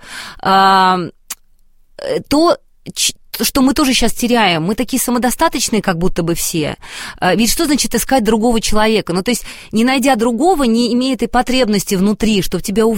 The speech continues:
услышали, поняли, ну, чтобы был этот рядом. Мы к Богу никогда не придем, потому что это, ну, как бы схема такая же, если можно это назвать схемой.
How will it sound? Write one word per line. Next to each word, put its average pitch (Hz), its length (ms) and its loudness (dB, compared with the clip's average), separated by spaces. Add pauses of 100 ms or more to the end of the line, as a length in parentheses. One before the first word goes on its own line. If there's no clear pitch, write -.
(100)
услышали, 185 1000 2 (420)
поняли, 208 800 2
ну, 202 100 -2
чтобы 240 300 -2
был 226 260 2
этот 196 200 0
рядом. 202 320 0
Мы 226 180 0
к 202 80 -6
Богу 247 240 0
никогда 240 340 0
не 247 140 0
придем, 208 260 -2
потому 196 280 -2
что 220 140 -4
это, 196 120 -6 (380)
ну, 220 120 -2
как 208 140 -2
бы 190 80 -2
схема 262 280 0
такая 208 460 0
же, 175 180 -2
если 165 280 -6
можно 165 240 -2
это 160 140 -4
назвать 165 200 -4
схемой. 277 400 -2